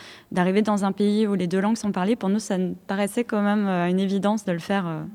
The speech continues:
en deux langues, même si on ne pratique pas, euh, le néerlandais. Donc on s'arrange, euh, voilà, on a des amis qui le parlent, on a des traducteurs. Et là, euh, pour, euh, pour le travail autour des blasons, euh, il était aussi important pour nous de retrouver, euh, le néerlandais et le français.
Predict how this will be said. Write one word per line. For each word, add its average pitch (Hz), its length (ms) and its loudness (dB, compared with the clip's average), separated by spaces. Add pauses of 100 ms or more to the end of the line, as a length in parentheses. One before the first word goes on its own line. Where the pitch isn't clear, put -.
(240)
en 196 100 0
deux 190 140 2
langues, 202 240 2
même 185 160 2
si - 160 -8
on 190 140 -2
ne 175 40 -4
pratique 175 340 -8
pas, 190 220 0
euh, 160 180 -6
le 165 100 -4
néerlandais. 170 520 -2 (240)
Donc 202 160 0
on 208 60 2
s'arrange, 165 440 0
euh, 151 80 -4 (140)
voilà, 165 260 -6
on 165 80 -2
a 170 60 0
des 175 180 0
amis 175 200 0
qui - 140 -12
le 160 140 -2
parlent, 196 460 0 (360)
on 185 60 2
a 175 80 2
des 170 100 0
traducteurs. 185 560 -6 (500)
Et 180 120 4
là, 220 300 6
euh, 185 180 2
pour, 180 280 -6
euh, 175 520 -2
pour 185 140 -2
le 180 80 2
travail 190 340 0
autour 202 240 -2
des 202 100 2
blasons, 180 380 2 (500)
euh, 170 360 2
il 175 80 2
était 175 160 -2
aussi 247 220 2
important 214 500 0
pour 208 140 -2
nous 208 160 4
de 196 100 -2
retrouver, 208 720 0
euh, 175 320 -2 (320)
le 185 140 2
néerlandais 190 560 2
et 196 40 0
le 185 100 0
français. 233 460 -2